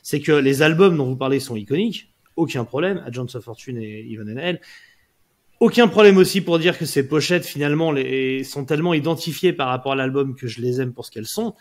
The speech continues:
mais elles n'ont pas eu un impact ou une influence, même si j'ai un, un sous-chapitre pour, euh, pour Even Hell, incroyable sur le, le monde du heavy metal ou du hard rock ou ce que tu veux. Et moi, je tr-, autant je trouve que la photo originelle a une puissance évocatrice et une, une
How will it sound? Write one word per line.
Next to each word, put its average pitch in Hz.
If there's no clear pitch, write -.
mais 127
elles 127
n'ont 143
pas 160
eu 147
un 120
impact 131
ou 131
une 131
influence, 151
même 127
si -
j'ai 143
un, 120
un 120
sous-chapitre 131
pour, 110
euh, 104
pour 123
Even 120
Hell, 151
incroyable 147
sur 123
le, 117
le 113
monde 131
du 120
heavy 117
metal 127
ou 127
du 117
hard 110
rock 127
ou 120
ce -
que 113
tu 120
veux. 226
Et 156
moi, 180
je 156
tr-, -
autant 233
je 185
trouve 185
que 151
la 135
photo 226
originelle 156
a 127
une 135
puissance 196
évocatrice 143
et -
une, 139
une 139